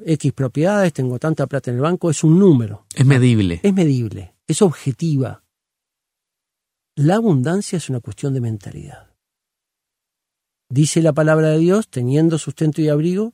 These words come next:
Speaker 1: estemos contentos con eso". Que no nos vamos a hablar de, no nos vamos a poner a hablar del contentamiento, porque no nos vamos más. Pero, <laughs> eh, que busquen la abundancia. La abundancia viene de parte de Dios.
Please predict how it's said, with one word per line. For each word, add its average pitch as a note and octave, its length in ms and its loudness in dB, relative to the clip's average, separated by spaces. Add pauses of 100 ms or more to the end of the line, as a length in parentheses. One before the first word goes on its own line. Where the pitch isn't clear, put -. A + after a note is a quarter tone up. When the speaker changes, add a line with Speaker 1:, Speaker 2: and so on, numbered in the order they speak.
(120)
Speaker 1:
estemos C#3 480 -2
contentos A#2 480 -6
con - 200 -6
eso". - 240 -6 (640)
Que A2+ 100 -8
no C3 140 0
nos C3 120 0
vamos C3+ 260 -2
a A#2+ 40 -6
hablar C3+ 220 -2
de, C3 340 -4
no C#3 80 -2
nos C#3+ 140 4
vamos C#3 180 2
a B2+ 80 -2
poner C3 180 -4
a C3 40 -2
hablar C#3 180 0
del C3+ 100 -2
contentamiento, C3+ 840 -2 (760)
porque A#2 220 -8
no C3 80 -2
nos C3+ 100 0
vamos B2 180 0
más. C#3+ 220 2 (180)
Pero, C#3+ 320 0
<laughs> - 720 0
eh, C#3 340 2 (1600)
que F3 100 2
busquen G3 260 2
la D#3 80 2
abundancia. A2 800 -4 (1120)
La D3 140 -2
abundancia G#3 440 2
viene G3 220 0
de D3+ 100 0
parte C#3+ 300 -6
de B2 140 -2
Dios. G#2+ 460 -12